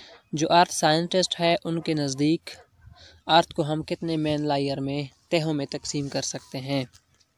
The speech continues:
इसका सही जवाब है ऑप्शन नंबर बी, थ्री। According to the earth scientist there are three main layer of the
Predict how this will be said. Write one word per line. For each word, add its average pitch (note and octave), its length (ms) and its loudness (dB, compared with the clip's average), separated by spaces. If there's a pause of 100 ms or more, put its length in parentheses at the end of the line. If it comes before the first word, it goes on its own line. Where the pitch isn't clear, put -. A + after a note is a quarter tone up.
(180)
इसका D#3 220 -2
सही D#3+ 260 0
जवाब C#3 300 0
है C3+ 80 2
ऑप्शन C3+ 240 -4
नंबर C3+ 300 -2
बी, C#3+ 200 -2
थ्री। C#3+ 220 0 (580)
According F3+ 440 4
to E3+ 100 4
the D3+ 80 4
earth F3+ 220 4
scientist D3 480 0
there C#3+ 200 4
are C3+ 180 4
three F#3+ 220 -2
main C#3+ 300 0
layer C3+ 260 2
of B2+ 160 -2
the E3 140 -6